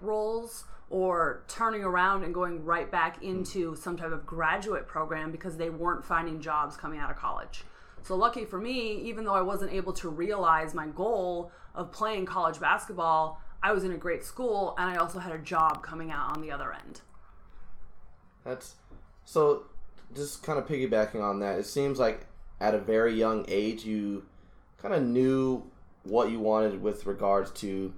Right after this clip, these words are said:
Speaker 2: leadership growth and development opportunities and having a really big focus on academics, which is crucial, especially at such a young age. What do you think that you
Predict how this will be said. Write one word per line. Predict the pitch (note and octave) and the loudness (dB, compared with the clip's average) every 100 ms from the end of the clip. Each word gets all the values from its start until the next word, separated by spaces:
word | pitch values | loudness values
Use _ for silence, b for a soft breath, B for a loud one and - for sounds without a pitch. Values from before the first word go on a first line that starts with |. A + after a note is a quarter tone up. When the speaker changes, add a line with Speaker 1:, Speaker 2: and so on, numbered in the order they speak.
| B B B - | B B B -6
Speaker 2:
leadership | A3 A2+ A2 A2+ - | -2 0 2 0 2
growth | G#2 G2+ G#2+ | 4 2 2
and | G2 F#2+ | -2 -2
development | G2+ G2 F#2+ | 0 0 2
opportunities | F#2+ G2 G2 A#2 G2+ G2 G2+ G2 | -2 -2 -6 -4 -2 0 -2 -2
and | G#2 G2 | -4 -4
having | A2 A2 G#2+ | -2 0 0
a | G2+ G2+ | 2 2
really | F#2+ G2+ A2 A2 | 0 2 2 2
big | G#2+ G#2 G2 | 2 2 2
focus | - G2+ G#2+ G#2+ | 2 2 2 -2
on | G2 - | -4 -2
academics, | G2 G2+ G2 F#2+ A#2+ D#3 - - b b _ | -4 -2 -2 0 0 -2 -6 -12 b b _
which | A#2 - | -6 -2
is | G#2 - - - - | -2 -4 -10 -16 -14
crucial, | - - E3 E3 - A2 G2 | -12 0 4 4 4 4 6
especially | G#2 - E3+ E3+ A#2+ | 2 0 -2 2 2
at | F#2+ | 2
such | - G#2+ | 0 0
a | G#2 | 0
young | G2 G2 | 0 0
age. | - G2 G2 - b b b b | 0 2 2 0 b b b b
What | C#3 | 4
do | F#3+ | 4
you | G#3 | 4
think | - E3 - | 0 0 6
that | C#3 A#2 | 6 6
you | B2 C3 B2+ B2 B2 | 2 4 4 2 0